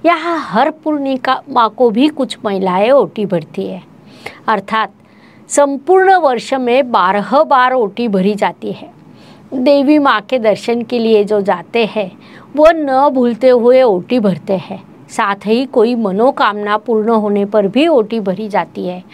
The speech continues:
क्योंकि देवी माँ पर उनकी बड़ी श्रद्धा होती है। उस श्रद्धा का फल भी देवी उन्हें अवश्य देती है। इस प्रकार देवी माँ की ओटी शास्त्रोक्त पद्धति से कैसे भरी जाती है,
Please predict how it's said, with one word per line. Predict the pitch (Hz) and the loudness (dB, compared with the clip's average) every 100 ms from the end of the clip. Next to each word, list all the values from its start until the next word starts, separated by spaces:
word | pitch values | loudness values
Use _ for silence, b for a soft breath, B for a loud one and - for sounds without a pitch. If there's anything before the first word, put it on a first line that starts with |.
| B B B B - | B B B B 2
क्योंकि | 254 220 247 | 2 2 -6
देवी | 185 208 208 247 | 0 0 2 0
माँ | 247 202 175 | 2 2 2
पर | 220 208 | 0 0
उनकी | 196 185 226 | -2 -4 -4
बड़ी | 185 185 254 | 0 0 2
श्रद्धा | 269 233 185 - 175 | 0 -2 -4 -6 -10
होती | 180 165 202 | -10 -12 -12
है। | 170 175 - B B B 285 | -12 -14 -20 B B B 0
उस | 269 - | 0 0
श्रद्धा | 220 180 180 214 | -4 -2 -2 -2
का | 214 214 | -2 -4
फल | 214 190 185 | -4 -6 -2
भी | 233 269 | 0 2
देवी | 233 180 226 | 2 0 0
उन्हें | 233 196 214 | -2 0 -2
अवश्य | 175 190 202 - 214 | -2 -2 -4 -6 -6
देती | 175 160 196 | -6 -6 -12
है। | - - - - - B B B B 277 | -16 -20 -20 -20 -20 B B B B 0
इस | 269 - | 0 0
प्रकार | 226 185 180 180 - B B B B | -6 -4 -6 -12 -16 B B B B
देवी | 247 302 302 330 359 | 0 2 4 4 2
माँ | 320 254 | 2 0
की | - 285 | -2 -4
ओटी | 254 196 214 247 | -2 -2 -2 -4
शास्त्रोक्त | - 208 180 - 294 285 - 294 | -2 -4 -4 -4 0 0 0 -4
पद्धति | 285 220 185 202 202 220 | -2 -4 -2 -4 -4 -6
से | 208 240 | -2 -2
कैसे | 233 208 196 285 | 0 -2 0 0
भरी | 226 202 220 | 0 -2 -2
जाती | 196 165 202 175 | -2 -4 -6 -6
है, | 175 | -6